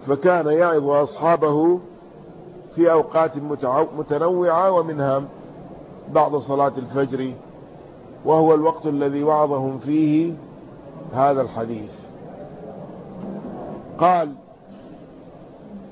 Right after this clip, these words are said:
"ولكنه كان لا يديم وعظهم"، أي يعني لا يس-، يسترسل فيه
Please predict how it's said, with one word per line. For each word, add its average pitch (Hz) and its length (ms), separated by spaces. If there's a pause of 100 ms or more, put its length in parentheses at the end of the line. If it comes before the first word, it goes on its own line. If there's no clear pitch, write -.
(2000)
"ولكنه 165 720
كان 165 640
لا 147 220
يديم 165 420
وعظهم"، 135 640 (1200)
أي 131 100 (460)
يعني 147 280
لا 160 400 (120)
يس-، - 240 (680)
يسترسل 151 640
فيه 151 440